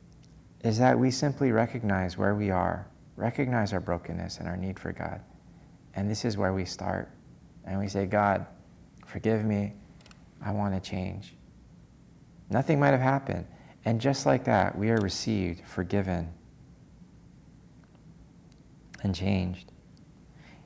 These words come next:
You see, Paul was saying in Romans that there's no difference wherever you're from, if you're Jew or Gentile, all of us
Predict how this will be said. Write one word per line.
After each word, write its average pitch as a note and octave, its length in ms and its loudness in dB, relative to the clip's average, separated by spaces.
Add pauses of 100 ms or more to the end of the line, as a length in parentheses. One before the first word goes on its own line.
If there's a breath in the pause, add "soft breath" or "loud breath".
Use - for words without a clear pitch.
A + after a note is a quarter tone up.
(120)
You A2 100 -2
see, B2+ 260 4
Paul B2+ 320 8
was A#2+ 120 4
saying B2 300 4
in A2 80 4
Romans F#2+ 480 2
that F#2 300 2 (920 loud breath)
there's F3+ 220 6
no F3 120 6
difference G#2+ 500 0
wherever A#2+ 240 4
you're A2 160 2
from, D2+ 300 -6
if E2 120 -12
you're F2+ 100 -2
Jew A2 360 2
or F#2 80 2
Gentile, F#2+ 720 0 (260)
all B2+ 180 8
of A2 160 4
us E2 400 -2